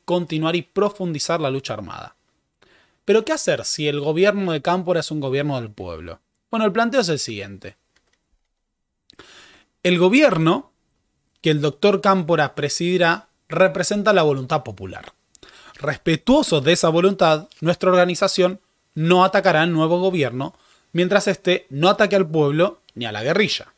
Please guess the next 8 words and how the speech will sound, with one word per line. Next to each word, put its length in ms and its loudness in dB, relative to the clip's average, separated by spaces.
Nuestra 340 0
organización 760 0
seguirá 460 0
combatiendo 640 2
militarmente 760 0
a 60 -8
las 180 -10
empresas 760 0